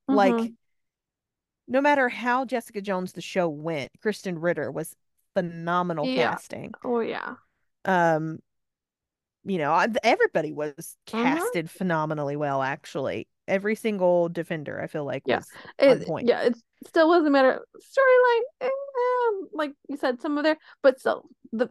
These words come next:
Speaker 2: they know what they're doing when they're casting these
Speaker 1: Mm-hmm.
Speaker 2: people to play these heroes. Like, they, they know. They know.
Speaker 1: Yeah. So, we'll see what they do with it. Um,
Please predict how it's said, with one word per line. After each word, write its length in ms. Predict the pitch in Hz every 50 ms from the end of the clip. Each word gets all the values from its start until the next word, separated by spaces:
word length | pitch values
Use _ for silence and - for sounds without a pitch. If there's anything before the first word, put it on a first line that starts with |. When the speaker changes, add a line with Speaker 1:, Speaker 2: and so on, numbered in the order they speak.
| _ -
Speaker 2:
they 300 | 226 220 254 262 294 311
know 160 | 311 302 285
what 180 | 247 254 247 247
they're 140 | 247 240 226
doing 220 | 208 202 208 196
when 140 | 202 202 185
they're 100 | 202 202
casting 680 | - - - 175 - - - - - 175 160 160 - 302 233
these 160 | - 208 202
Speaker 1:
Mm-hmm. 80 | 196 190
Speaker 2:
people 240 | 208 180 202 196
to 100 | - -
play 240 | - - - 196 180
these 180 | - 180 190 -
heroes. 340 | - - - 69 90 - -
Like, 220 | - 247 262 233 269
they, 200 | 302 311 294 - -
they 240 | 254 - 294 330
know. 240 | 349 370 330 - - _ _ _ _ _ _ _ _ -
They 120 | 254 262
know. 80 | 233 202
Speaker 1:
Yeah. 140 | 180 156 160 - _ _ _ _ _ _ -
So, 360 | - - 214 196 190 185 190 - _ _ _ _ _ _ _ _ _ _ _ _ _ _ -
we'll 80 | 285 277
see 140 | - 381
what 100 | 370 392
they 100 | - 277
do 160 | 220 247 254 294
with 180 | 320 269 214
it. 280 | 202 196 214 226 - - 202 - - - - 226 -
Um, 440 | - 226 226 214 202 202 196 196 196